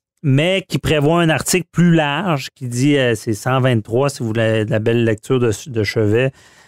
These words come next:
cent vingt-trois, alinéa huit, je crois à peu près, où est-ce qu'on dit, ben, le gouvernement peut prendre toutes les mesures nécessaires à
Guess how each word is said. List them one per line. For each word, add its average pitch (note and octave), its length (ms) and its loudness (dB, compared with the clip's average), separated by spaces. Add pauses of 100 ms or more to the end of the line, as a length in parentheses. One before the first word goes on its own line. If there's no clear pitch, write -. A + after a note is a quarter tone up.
(140)
cent A#2+ 160 0
vingt-trois, A#2+ 640 0
alinéa A#2 540 2
huit, G#2+ 440 0
je - 60 -10
crois A#2+ 260 0
à A#2+ 60 0
peu A2+ 100 -4
près, A#2 360 -2 (360)
où A2+ 80 0
est-ce A2+ 120 -2
qu'on B2 200 0
dit, B2 200 0
ben, B2 280 0
le A#2 100 2
gouvernement C#3 680 2 (140)
peut D3 280 2 (520)
prendre D3 340 2
toutes F3+ 260 -2
les D3+ 120 2
mesures C#3 420 2
nécessaires D3 1080 0 (420)
à D3 420 -2